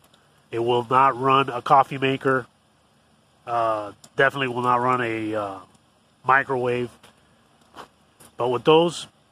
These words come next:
basic essentials, you can pretty much get through just about anything, provided that you have enough fuel.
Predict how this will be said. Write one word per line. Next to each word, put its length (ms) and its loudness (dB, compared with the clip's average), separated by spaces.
basic 340 0
essentials, 600 -2
you 100 -6
can 300 -8
pretty 220 0
much 680 -2
get 260 -2
through 280 -2
just 260 -4
about 240 2
anything, 360 -6
provided 460 0
that 160 -8
you 60 -4
have 180 2
enough 200 -4
fuel. 340 -4